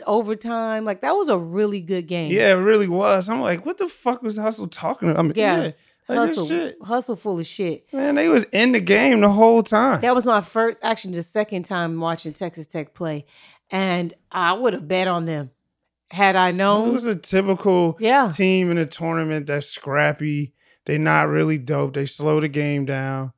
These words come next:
Speaker 1: Virginia didn't impress me all that
Speaker 2: Virginia is
Speaker 1: much.
Speaker 2: not that dope either. That's why I was like, "What is he talking about?" They
Speaker 1: Yeah.
Speaker 2: had some good players, but it
Speaker 1: Mm-hmm.
Speaker 2: wasn't like, "Yo,
Speaker 1: It
Speaker 2: Virginia
Speaker 1: wasn't,
Speaker 2: is so
Speaker 1: yeah.
Speaker 2: great." You know what I mean?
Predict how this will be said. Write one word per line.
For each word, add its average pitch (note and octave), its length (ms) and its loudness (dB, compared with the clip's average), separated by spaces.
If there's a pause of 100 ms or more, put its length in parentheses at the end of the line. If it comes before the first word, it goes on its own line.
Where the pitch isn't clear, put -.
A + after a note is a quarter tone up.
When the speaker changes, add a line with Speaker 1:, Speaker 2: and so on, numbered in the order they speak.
(100)
Speaker 1:
Virginia G3+ 480 -2
didn't A#3+ 220 0
impress A3 420 -4
me A3 120 -2
all F#3+ 80 6
that G3+ 100 6
Speaker 2:
Virginia C4 300 6
is A#3+ 160 8
Speaker 1:
much. A3+ 40 0
Speaker 2:
not A#3 200 2
that G3+ 260 0
dope G3+ 300 2
either. G#3+ 320 0
That's G#3 200 4
why A3+ 140 4
I A3 40 2
was G#3 120 -4
like, F3 280 0 (120)
"What D#3 180 -4
is C4+ 140 -4
he F#3 140 -4
talking D#3 400 -6
about?" B2+ 300 -8
They F#3+ 100 2
Speaker 1:
Yeah. C#4+ 140 6
Speaker 2:
had E4 40 2
some F3+ 200 0
good F3 200 2
players, D3+ 540 -2
but C#3+ 200 -4
it D3 100 -2
Speaker 1:
Mm-hmm. F3 100 2
Speaker 2:
wasn't E3+ 320 2
like, C#3+ 340 -2 (320)
"Yo, C3 600 -4 (440)
Speaker 1:
It - 60 -8
Speaker 2:
Virginia F3+ 140 -2
Speaker 1:
wasn't, F3 280 6
Speaker 2:
is D3+ 100 -2
so G#3+ 60 -8
Speaker 1:
yeah. A#3+ 300 4
Speaker 2:
great." D3+ 440 0
You D#3 140 -6
know D#3 60 -2
what D3+ 80 0
I D#3 60 -2
mean? D#3+ 320 -2